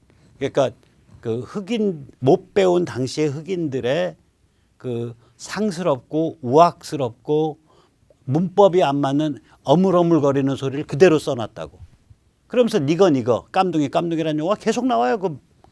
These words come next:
그러면 마크 트웨인도 갖다 불살라버려야 돼? 그러니까 역사적 문맥, 문맥을 전혀 고려 안 하고,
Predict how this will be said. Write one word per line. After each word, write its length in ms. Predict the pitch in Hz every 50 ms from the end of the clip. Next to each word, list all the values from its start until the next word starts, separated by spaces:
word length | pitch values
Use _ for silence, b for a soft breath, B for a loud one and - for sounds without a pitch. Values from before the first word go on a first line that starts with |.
| _ _
그러면 360 | _ - 269 262 240 180 117
마크 240 | 110 147 185 196 -
트웨인도 300 | - 226 247 226 208 208
갖다 220 | 190 185 - - 170
불살라버려야 680 | 143 165 160 160 165 160 151 139 135 127 127 131 131
돼? 120 | 165 214 - _ _ _ _ _ _ _ _ _ _ _ _ _ _ _ _ _ _ _ _ _ _ _ _ _ _ _ _ _ _ _ _ _ _ _ _ _ _ _ _ _ _ _ _ _ _ _ _ _ _ _ _ _ _ _ _ _ _ _ -
그러니까 200 | - 196 170 180
역사적 440 | 196 - - - 269 233 262 247 196
문맥, 400 | 151 151 175 190 202 220 202 - _ _ _
문맥을 580 | - 156 170 220 240 247 254 262 247 254 269 -
전혀 540 | - - 143 160 202 233 247 226 190 139 117
고려 260 | - 160 180 214 220
안 140 | 202 165 156
하고, 340 | 165 160 156 180 208 175 -